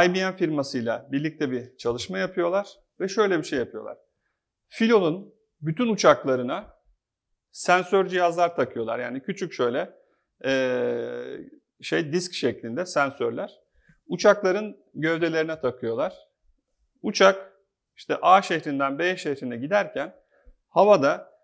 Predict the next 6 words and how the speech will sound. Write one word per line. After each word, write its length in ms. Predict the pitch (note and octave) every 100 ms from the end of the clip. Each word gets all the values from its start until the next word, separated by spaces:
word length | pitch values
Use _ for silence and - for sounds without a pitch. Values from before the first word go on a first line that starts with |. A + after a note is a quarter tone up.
| _ _ _ -
her 320 | G#3 A#3+ G3+
bir 200 | D#3+ C#3
dakika 400 | C3+ C3+ - B2+
içinde 440 | A#2 A#2 C3+ F3+
beş 280 | G3+ A3 -
kere 440 | C#3+ B2+ G3 -